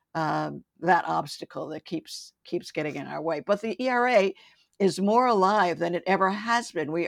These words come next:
<laughs> are dramatically close, uh, and expect, uh, to, to be victorious so that, you know, all of the people who were left out in the beginning, not even thought of, uh, you know, will say that we,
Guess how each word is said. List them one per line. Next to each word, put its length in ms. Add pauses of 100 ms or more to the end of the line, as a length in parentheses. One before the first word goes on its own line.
<laughs> 80
are 260 (400)
dramatically 880
close, 720 (360)
uh, 220
and 140
expect, 680 (100)
uh, 400
to, 260 (120)
to 100
be 220
victorious 760
so 260
that, 300 (600)
you 140
know, 140
all 240
of 60
the 80
people 320
who 100
were 120
left 340
out 280
in 100
the 60
beginning, 520
not 180
even 240
thought 420
of, 460 (180)
uh, 420 (580)
you 100
know, 140
will 180
say 260
that 300
we, 380